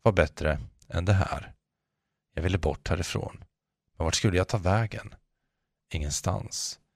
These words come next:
Det fanns ingenstans för mig. Och det var det första kapitlet i Lysande klot Tvenne av Sanne Åberg. Hoppas att du gillade lika mycket som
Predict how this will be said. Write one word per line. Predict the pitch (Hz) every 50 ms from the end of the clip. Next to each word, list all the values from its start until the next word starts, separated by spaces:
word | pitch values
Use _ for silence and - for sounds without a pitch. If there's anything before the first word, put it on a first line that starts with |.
| _ _ _ _ _ _ -
Det | - -
fanns | - - 80 76 76 78 - - - - - - _ -
ingenstans | - 104 90 92 92 - - 92 78 73 - - - - - - - - _ _ _ _ -
för | - 95
mig. | 87 85 - 98 87 - - - _ _ _ _ _ _ _ _ _ _ _ _ _ _ _ _ _ _ _ _ _ _ _ _ _ _ _ _ _ _ _ _ -
Och | - 151
det | 180 175
var | 139 120 113
det | 113 107
första | - - 143 117 - - - 104 98
kapitlet | - 110 95 - 90 82 - - 85 85 82 - -
i | - 92 76 71 76
Lysande | 82 98 117 104 85 - - - 85 85 85 98 98
klot | - - - 69 67 67 _ - _ -
Tvenne | - - 95 95 101 98 78 69 76 90 104 98 80
av | - 73 73 69
Sanne | 71 - - - 92 85 80 80 -
Åberg. | - - 113 - 76 76 90 - 143 139 110 78 80 76 - _ _ _ _ -
Hoppas | - 117 - 135 139 -
att | 139 -
du | - 113 107
gillade | 104 95 98 95 98
lika | 92 85 78 - 87
mycket | 82 82 - - - - -
som | - - 80 78 76 73 71 71